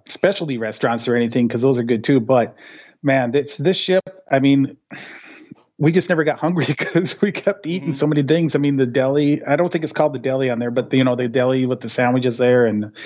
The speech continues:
Speaker 1: the pizza and everything, we just never felt like we quit eating.
Speaker 2: Was the pizza place open every time you wanted to grab some?
Speaker 1: Yeah, except for, when did it close? Does it close at four in the morning or three in the morning or something like that?
Speaker 2: Yeah.
Speaker 1: Um, every sh-,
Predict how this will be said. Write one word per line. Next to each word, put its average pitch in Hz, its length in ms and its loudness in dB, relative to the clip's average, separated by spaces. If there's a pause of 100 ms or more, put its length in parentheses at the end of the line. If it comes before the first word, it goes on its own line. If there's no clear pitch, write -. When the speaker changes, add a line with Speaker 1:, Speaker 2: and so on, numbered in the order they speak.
(380)
Speaker 1:
the 117 240 2
pizza 135 480 0
and 123 100 2
everything, 123 320 -2
we 135 140 2
just - 420 -4 (300)
never 123 260 2
felt 113 240 0
like 110 140 -10
we 107 80 -8
quit - 280 -4
eating. 107 340 -6 (260)
Speaker 2:
Was 160 180 2
the 156 100 -2
pizza 165 320 -2
place 151 360 -2
open 156 340 0
every 127 220 -2
time 135 180 0
you 135 100 0
wanted 135 200 -2
to 135 80 -4
grab 131 260 0
some? 147 320 0 (500)
Speaker 1:
Yeah, 185 260 2
except 170 320 -2
for, 143 640 0
when 175 240 0
did 175 120 -2
it 143 100 -4
close? 123 300 2
Does 117 140 -6
it 120 80 -10
close 143 240 -2
at - 80 -4
four - 360 0
in 160 60 2
the 170 80 2
morning 185 380 2
or 123 80 2
three 156 320 2
in 165 80 2
the 170 40 2
morning 165 320 0
or 151 40 -4
something 165 300 -2
like 165 200 0
that? 170 300 -4
Speaker 2:
Yeah. - 60 -20 (640)
Speaker 1:
Um, 120 340 -4
every 165 240 0
sh-, - 180 -12